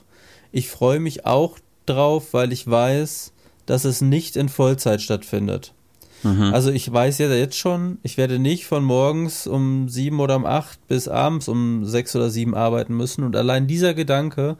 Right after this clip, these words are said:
Speaker 1: ist schon super tröstlich, sag ich mal.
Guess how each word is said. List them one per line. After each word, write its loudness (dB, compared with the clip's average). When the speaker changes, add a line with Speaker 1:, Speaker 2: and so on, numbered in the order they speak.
Speaker 1:
ist 0
schon 2
super 0
tröstlich, 0
sag 0
ich -6
mal. -2